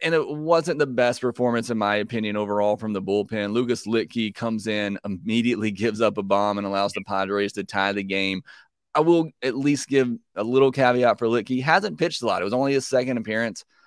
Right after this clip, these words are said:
of the year so far. Um, but in both of them, he's now given up a run. He gave up the home run, then walked the batter.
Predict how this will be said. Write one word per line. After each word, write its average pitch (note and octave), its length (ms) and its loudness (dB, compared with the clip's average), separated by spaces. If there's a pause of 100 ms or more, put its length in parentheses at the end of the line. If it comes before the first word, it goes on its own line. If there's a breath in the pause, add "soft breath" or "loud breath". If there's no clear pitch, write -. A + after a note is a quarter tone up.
(180)
of A#2+ 160 6
the A2+ 100 0
year G2+ 320 0
so A2+ 260 -2
far. G#2 420 2 (260 soft breath)
Um, G2 400 -2
but A2 220 0
in A2+ 100 0
both A#2+ 220 2
of A2+ 140 4
them, A2 120 -2
he's G#2+ 160 -4
now G#2+ 300 -2 (180)
given A2 240 0
up G#2+ 140 0
a G2+ 60 0
run. G2+ 320 0
He G#2 40 -4
gave A2 140 0
up B2+ 80 0
the A#2+ 80 0
home A#2+ 200 -2
run, A#2 200 0
then C3 180 -2
walked A2+ 300 2
the A#2 80 -12
batter. G#2+ 460 2